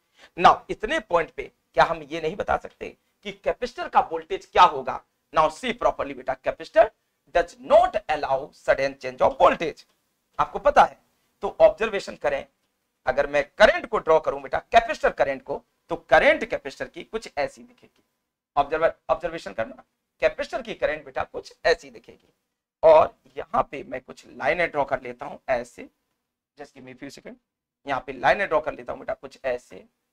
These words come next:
ऐसे और ऐसे, इसके साथ साथ different color से, और क्योंकि ये बेटा आपका alpha T है, ये आपका T है, and so on, and so on। ये कुछ लाइनें हमने ड्रॉ कर ली to draw the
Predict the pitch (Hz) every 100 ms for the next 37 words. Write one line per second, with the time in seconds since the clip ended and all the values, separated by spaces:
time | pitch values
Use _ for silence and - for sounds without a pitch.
0 | _ _ _ _ _ _ _ _ _ -
1 | 131 127 _ - - _ _ _ - 131
2 | 127 - - 143 - _ _ _ _ _
3 | _ - 202 - - 214 - 85 _ _
4 | _ _ - 170 214 190 151 135 - 135
5 | 143 147 - _ _ _ 160 160 147 151
6 | 180 160 147 139 - 139 135 135 135 165
7 | 196 175 185 _ _ _ _ 143 147 -
8 | 135 - 131 131 _ 233 226 196 - -
9 | 180 160 - - - _ _ _ _ _
10 | _ 139 139 - - - 139 - _ _
11 | _ _ _ _ _ _ _ 214 196 147
12 | - 113 117 - 127 120 - 151 - 165
13 | _ _ _ _ _ - 202 202 254 214